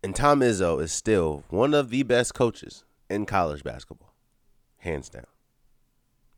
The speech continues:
<sighs> Let me get off my soapbox.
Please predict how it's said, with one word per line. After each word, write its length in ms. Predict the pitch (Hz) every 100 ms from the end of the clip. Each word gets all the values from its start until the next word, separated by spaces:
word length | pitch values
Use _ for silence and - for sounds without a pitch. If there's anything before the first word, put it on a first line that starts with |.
| _ _ _ _ _ _ _ _ _ _ _ _ _ _ _ _ _ _ _ _ _ _ _ _ _
<sighs> 40 |
Let 240 | - 67 76
me 80 | 104
get 120 | 95
off 140 | 76
my 100 | 73
soapbox. 600 | 69 76 - - - -